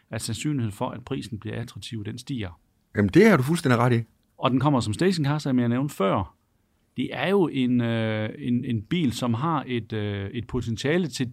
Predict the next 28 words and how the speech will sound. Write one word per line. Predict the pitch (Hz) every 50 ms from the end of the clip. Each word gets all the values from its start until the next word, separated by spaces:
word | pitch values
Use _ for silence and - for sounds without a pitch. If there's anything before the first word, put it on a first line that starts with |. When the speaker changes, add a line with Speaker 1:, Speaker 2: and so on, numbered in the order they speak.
| -
Speaker 1:
de, | 156 175 185 170 - _ _ _ _ _ _ _ _ _ _ _
som | - - 135 127 127
har | 120 120 123
behov | 123 120 110 113 123 135 147 143
for | - 123 123 123 -
en, | 123 117 110 107 104
øh, | 104 101 98 92
familiebil, | - 147 185 240 226 190 147 175 180 165 139 127 - -
ikke | 170 185 208 196 190 160
en | 143 135
firmabil, | 127 127 160 170 170 156 123 143 139 127 113 107
og | - -
måske | 113 117 113 - - 165 151
heller | 139 147 147
ikke | 143 147 135
en | 135 120
bil, | 127 147 143 117 101
som | - 120 113 113
er | - 113 110
skabt | 104 - - - - - 139 147 - -
til | - - 127 123 123 131 127 127 127 _ _ _ _ _ _ _ _ _ -
at | 120 117
køre | - 127 123 123
ned | 123 127 127
igennem | 123 117 - 117 117 117 107
Europa | 107 104 92 107 117 110 - 101
om | 92 92 85
sommeren. | - 101 95 101 101 95 87 78